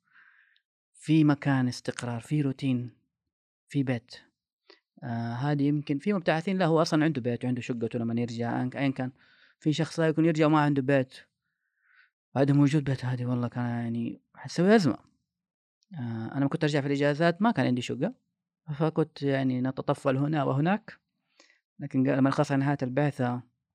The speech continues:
وجود البيت، وجود بيت نظيف، وجود غرفة النوم، أشياء اللي س-، يعني،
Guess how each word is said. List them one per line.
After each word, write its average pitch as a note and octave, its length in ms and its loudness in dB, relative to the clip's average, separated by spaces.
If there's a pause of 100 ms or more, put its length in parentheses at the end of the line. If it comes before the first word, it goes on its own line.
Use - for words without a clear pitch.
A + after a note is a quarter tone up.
(160)
وجود A#2+ 320 -2
البيت، A#2 440 0
وجود A#2+ 280 -6
بيت - 140 -4
نظيف، A2+ 380 -6
وجود B2 220 -6
غرفة A#2+ 300 -10
النوم، A#2 420 -8 (840)
أشياء C3+ 280 -2
اللي B2 160 -2
س-، - 120 -12
يعني، C3 460 0